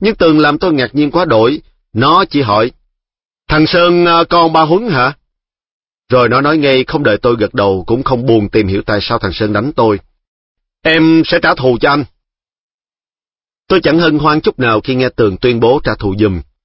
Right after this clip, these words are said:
Lòng tôi cứ ngây ngáy. "Mày, à, trả thù bằng cách nào?" Tường thu nắm đấm. "Em sẽ đánh nó." "Đánh cái móc xì." Tôi nhún vai ngán ngẩm. "Nó to như cái cột đình,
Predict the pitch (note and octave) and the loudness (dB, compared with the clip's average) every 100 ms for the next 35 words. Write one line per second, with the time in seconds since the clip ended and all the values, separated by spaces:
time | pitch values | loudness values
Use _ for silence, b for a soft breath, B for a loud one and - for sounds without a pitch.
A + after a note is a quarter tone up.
0 | _ _ G2+ B2 A#2 A2 C3 B2+ C3+ A#2+ | _ _ -2 0 0 0 0 0 -2 0
1 | G#2+ A2 C3 E3+ _ _ _ _ _ _ | 0 -2 -2 -4 _ _ _ _ _ _
2 | - G#2 A#2+ A#2 A2+ A2+ A2+ A2+ A2+ - | -6 -2 2 2 2 2 2 0 -4 -8
3 | _ _ _ C#3 D3 A#2 A2+ A2 F3 - | _ _ _ -2 0 2 2 0 -2 -2
4 | A#2+ G#2+ G#2+ - _ _ _ _ _ _ | 0 0 -2 -4 _ _ _ _ _ _
5 | _ - C#3 A#2 G2 B2 A#2+ A#2 C3+ B2+ | _ -2 0 0 -2 0 0 0 -2 -2
6 | D#3 - _ _ _ - D#3+ E3 F3 D#3+ | -4 -10 _ _ _ -4 0 2 2 0
7 | G#3+ A3+ A3 - _ _ _ _ _ _ | 0 0 -2 -2 _ _ _ _ _ _
8 | _ - A#2+ C#3+ D#3 D3 D3 - - A2+ | _ -4 0 0 0 0 -2 -4 -2 -2
9 | G2 - _ _ _ _ _ - D3+ D3+ | -4 -8 _ _ _ _ _ -2 0 2
10 | F3 G3+ C3 A#2+ A2+ A#2 C#3+ D3+ G2+ G2 | 0 0 0 0 -2 -4 -4 -2 -2 -4
11 | A#2 _ _ _ A2+ D3+ - C#3+ C#3 C#3+ | -8 _ _ _ -2 0 0 0 2 2
12 | C#3 C#3+ C3 - A2 C3+ A2+ G#2 | 0 0 0 0 -2 0 -2 -2